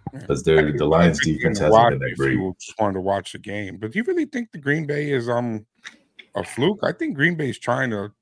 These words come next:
Speaker 1: do something now. It might be late in the season. I'm not gonna say they're gonna be great, but I think they're trying to do something. But, um, yeah, Lions win this game. Um, I think it's gonna be interesting. It's gonna be, you know, I think it's gonna be back and forth a little bit.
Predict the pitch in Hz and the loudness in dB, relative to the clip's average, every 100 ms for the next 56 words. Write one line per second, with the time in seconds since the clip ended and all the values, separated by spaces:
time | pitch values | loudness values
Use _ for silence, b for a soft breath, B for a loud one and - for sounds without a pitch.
0 | - - 127 - 135 120 - 110 113 101 | -10 -6 -4 -4 -8 -8 -6 -2 -2 -2
1 | 147 330 247 151 165 131 117 - 147 147 | -4 -4 -4 -2 -4 -4 -8 -8 -8 -4
2 | 120 170 170 139 143 120 107 - - 98 | -4 -6 -4 -4 -2 -4 -6 -8 -10 -16
3 | _ b b _ - 104 143 - _ _ | _ b b _ -2 0 0 -6 _ _
4 | _ _ _ - 165 339 135 113 - - | _ _ _ -4 -2 -2 -2 -4 -6 -2
5 | 101 107 - 95 95 - - - 101 _ | 0 0 -2 -10 -12 -12 -14 -14 -20 _
6 | _ _ _ _ _ _ - 107 113 110 | _ _ _ _ _ _ 0 4 6 4
7 | 107 98 165 196 101 _ _ - 175 226 | 2 -6 -4 -4 -4 _ _ -10 -6 -4
8 | 175 147 139 117 - 107 101 101 _ _ | -4 -2 -2 -4 -4 -6 -6 -12 _ _
9 | _ _ _ _ _ _ _ _ _ - | _ _ _ _ _ _ _ _ _ -12
10 | 104 98 101 _ _ - 175 208 165 131 | -10 -10 -14 _ _ -6 -6 -4 -2 0
11 | 123 120 107 95 - - _ _ - 165 | 0 0 -4 -6 -14 -20 _ _ -14 -10
12 | 156 143 - 135 127 123 _ - - - | -10 -10 -10 -8 -8 -10 _ -20 -20 -10
13 | 185 165 151 131 120 110 113 107 98 - | -8 -4 -4 0 0 -2 -6 -4 -6 -8
14 | - 95 - - | -16 -14 -16 -18